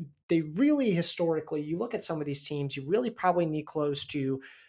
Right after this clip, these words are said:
four-ish, or at least, you know, someone on the verge of a fourth All-American to really kinda be putting that title conversation. Stanford's still gonna be really good. Stanford's gonna be really, really good. They lose O'Keefe, um, who was a,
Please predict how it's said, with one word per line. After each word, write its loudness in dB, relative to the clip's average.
four-ish, 6
or 6
at 4
least, 0
you -4
know, -2
someone 2
on -4
the 0
verge 2
of 0
a -2
fourth -2
All-American -4
to -4
really 4
kinda 2
be 0
putting -2
that 0
title 0
conversation. -2
Stanford's 8
still 4
gonna -4
be 2
really 0
good. -6
Stanford's 2
gonna -4
be -2
really, 0
really 0
good. -2
They 4
lose 2
O'Keefe, 0
um, 2
who 0
was 0
a, -2